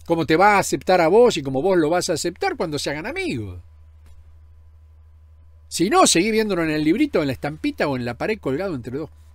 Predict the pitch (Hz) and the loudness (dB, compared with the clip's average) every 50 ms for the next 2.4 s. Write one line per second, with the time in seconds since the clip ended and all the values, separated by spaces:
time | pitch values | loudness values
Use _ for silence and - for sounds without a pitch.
0 | - - - - 104 98 - - 147 - 120 104 95 120 226 269 285 240 - 143 | -20 -20 -16 -14 -12 -12 -12 -14 -14 -12 -12 -12 -12 -12 -14 -14 -14 -14 -16 -16
1 | 147 196 254 - - 233 190 185 175 180 190 - - 330 330 269 226 262 330 294 | -16 -16 -16 -14 -14 -16 -12 -10 -8 -10 -10 -6 -6 -6 -4 -4 -4 -4 -4 -4
2 | 208 117 90 - - - - | -4 -4 -6 -12 -20 -20 -20